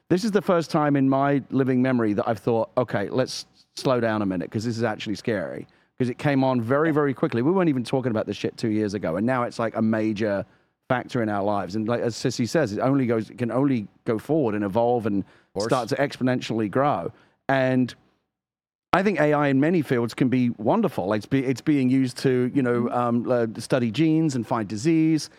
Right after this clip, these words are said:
Speaker 1: Uh, A-, A I controlled, uh, firefighter drones that can get into, you know, like, high, the tower fires that, you know, you couldn't otherwise reach. Um, somebody wr-, I,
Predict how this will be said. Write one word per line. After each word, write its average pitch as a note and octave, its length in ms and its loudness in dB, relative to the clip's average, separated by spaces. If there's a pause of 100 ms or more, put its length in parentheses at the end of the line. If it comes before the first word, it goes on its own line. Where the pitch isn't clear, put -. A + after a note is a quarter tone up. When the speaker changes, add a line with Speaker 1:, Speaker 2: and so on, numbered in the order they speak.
(280)
Speaker 1:
Uh, A#2 220 -2
A-, C3 300 -2
A C#3+ 160 2
I C#3 160 0
controlled, B2+ 520 0
uh, A2+ 160 0
firefighter D3+ 600 0
drones D#3 400 2
that B2 160 -4
can B2+ 100 0
get C3 220 0
into, A#2+ 400 0
you B2+ 60 -4
know, A2+ 280 0
like, A#2+ 180 0
high, C#3+ 280 0
the B2+ 200 -2
tower C#3+ 340 -2
fires C#3+ 420 0
that, A#2 160 0
you B2+ 80 0
know, A#2 60 2
you A#2 140 -2
couldn't C3+ 220 0
otherwise A#2+ 380 0
reach. D3+ 340 0 (380)
Um, C3 480 2 (220)
somebody E3 340 2
wr-, D3 260 2
I, D3 160 2